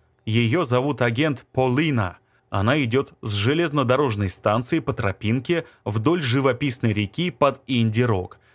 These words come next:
по-советски скромно одетая, в очках, с сумкой на длинном ремне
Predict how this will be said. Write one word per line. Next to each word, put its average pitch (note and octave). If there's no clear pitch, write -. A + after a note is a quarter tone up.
по-советски A#2+
скромно G#2+
одетая, F#2+
в A2
очках, G#2+
с -
сумкой F3
на C#3
длинном A#2
ремне G2